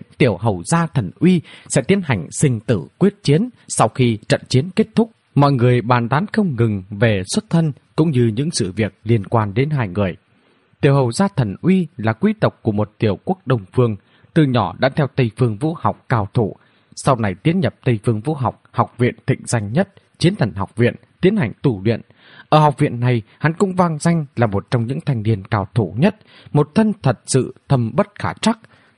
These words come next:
tại Tây Phương cũng có chút danh khí nhất định. Tiểu sử của Thần Nam thì trống không, không một ai biết hắn học từ ai, nhưng từ lúc bắt đầu xuất thế liền gây cho tu luyện giới những chấn động nhỏ nhỏ, bởi vì hắn có thể liên tục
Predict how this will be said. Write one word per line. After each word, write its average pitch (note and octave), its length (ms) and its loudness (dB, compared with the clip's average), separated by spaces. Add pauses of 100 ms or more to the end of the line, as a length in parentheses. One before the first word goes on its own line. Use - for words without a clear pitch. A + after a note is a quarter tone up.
tại C3+ 180 4
Tây C#3+ 200 2
Phương C3 240 2
cũng C3+ 180 -4
có C#3+ 140 0
chút G#3+ 200 -2 (100)
danh A2+ 280 -2
khí D3 180 2
nhất A3+ 220 -2
định. A#2 160 0 (840)
Tiểu D3 140 4
sử C3 200 2
của B2+ 160 -2
Thần A#2 220 -2
Nam G3 240 0 (100)
thì A#2 120 0 (100)
trống F#3+ 260 -2
không, G3+ 220 2 (240)
không D#3 160 0
một G#2 120 -2
ai A2+ 200 -2
biết C#3+ 200 -2
hắn F#3 240 -4
học A#2 260 -2
từ G#2+ 260 -2
ai, F3 260 2 (320)
nhưng F#3+ 140 4
từ D3 160 2
lúc D#3+ 180 -2
bắt G#3 180 0
đầu G2+ 240 0
xuất - 240 -4
thế F3+ 220 2 (180)
liền A2 320 0
gây C#3 160 4
cho - 200 -6
tu B2+ 200 0
luyện A2+ 220 0
giới C3+ 260 0
những B2+ 220 -4
chấn G#3+ 180 0
động D#3 200 -2
nhỏ A#2+ 240 -2
nhỏ, G2 280 -2 (360)
bởi D3+ 100 4
vì C3+ 160 2
hắn D3 200 -2
có A3+ 200 2
thể A2 140 0 (120)
liên G3 180 0
tục - 180 -2